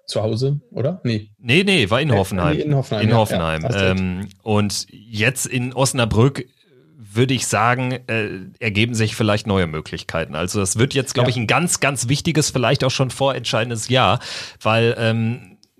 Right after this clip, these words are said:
Speaker 2: er braucht jetzt einfach die Spielpraxis. Das ist jetzt ein Alter, wo er konstant spielen muss.
Speaker 1: Ja, ähm,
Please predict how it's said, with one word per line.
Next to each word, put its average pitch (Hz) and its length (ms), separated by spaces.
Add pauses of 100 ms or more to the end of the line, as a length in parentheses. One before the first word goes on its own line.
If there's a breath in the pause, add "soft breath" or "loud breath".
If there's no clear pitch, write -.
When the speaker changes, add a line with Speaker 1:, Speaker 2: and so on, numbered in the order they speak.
(500)
Speaker 2:
er 120 100
braucht 117 360
jetzt 113 180
einfach 95 240
die 92 120
Spielpraxis. 87 760
Das 92 220
ist 117 160
jetzt 117 200
ein 117 80
Alter, 110 400
wo 110 160
er 113 400
konstant 107 480
spielen 98 280
muss. 85 320 (1160 loud breath)
Speaker 1:
Ja, 120 220 (360 loud breath)
ähm, 123 580